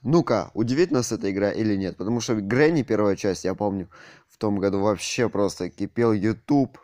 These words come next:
Play Market, интернет просто кипел этой игрушкой. Сейчас, конечно, посмотрим, эта игра уже устарела. Ну, блин. Ностальгия вообще прям не могу, ребят, просто.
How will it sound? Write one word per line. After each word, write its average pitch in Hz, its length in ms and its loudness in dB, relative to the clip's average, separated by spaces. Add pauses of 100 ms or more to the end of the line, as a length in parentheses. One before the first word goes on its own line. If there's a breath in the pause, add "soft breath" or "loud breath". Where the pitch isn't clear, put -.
Play 104 240 2
Market, 107 540 0
интернет 107 680 -2
просто 107 380 -4
кипел 101 360 -2
этой 90 220 -4
игрушкой. 90 520 -8 (580 soft breath)
Сейчас, - 360 -2
конечно, 151 400 0
посмотрим, 113 540 0
эта 107 180 0
игра 113 180 4
уже 101 160 0
устарела. 113 600 0 (1300)
Ну, 131 520 2
блин. 123 680 4 (500)
Ностальгия 120 960 2
вообще 101 600 -2
прям 98 380 -2
не 101 160 -4
могу, 107 500 -2
ребят, 92 320 -2
просто. - 380 -6